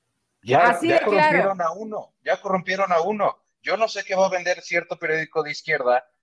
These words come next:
Speaker 1: cuando sus lectores son de la uas. Y lo que están viendo es una línea editorial oficialista. Déjenlo que venda el periódico. ¿Cuánto va a durar? ¿Un mes?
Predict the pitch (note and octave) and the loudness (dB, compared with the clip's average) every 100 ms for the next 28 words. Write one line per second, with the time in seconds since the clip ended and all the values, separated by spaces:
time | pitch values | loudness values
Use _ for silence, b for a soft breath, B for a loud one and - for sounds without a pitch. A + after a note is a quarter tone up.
0 | - A#2 A#2+ A#2+ - B2 B2+ E3 E3 D#3 | -2 -2 0 -4 -4 -4 -2 0 0 0
1 | E3+ E3 D3+ C3 D#3+ F#3 - - _ _ | -2 2 2 4 4 2 0 -12 _ _
2 | _ _ - C#3+ D3+ F3+ F3+ F#3 F#3 F#3 | _ _ 0 2 2 2 2 4 2 -2
3 | F#3 F3+ F#3 F3+ F3 C#3+ D3+ D#3+ E3+ - | 0 0 0 -4 -4 -4 -4 -2 -4 -2
4 | D3+ - C3 C3+ F3 - - G2+ _ _ | -8 -4 0 0 -2 -6 0 0 _ _
5 | _ - D3+ G3+ F#3 F3 F3 E3+ E3 D#3 | _ -4 0 2 0 2 0 2 -2 -2
6 | D#3+ D#3 - A#2+ - _ D3+ E3+ E3+ D3+ | -4 -4 -4 -6 -6 _ 0 0 2 0
7 | C3 A#2 A2+ C#3 F3+ A3+ - - | 2 0 -2 -4 -6 -6 -12 -16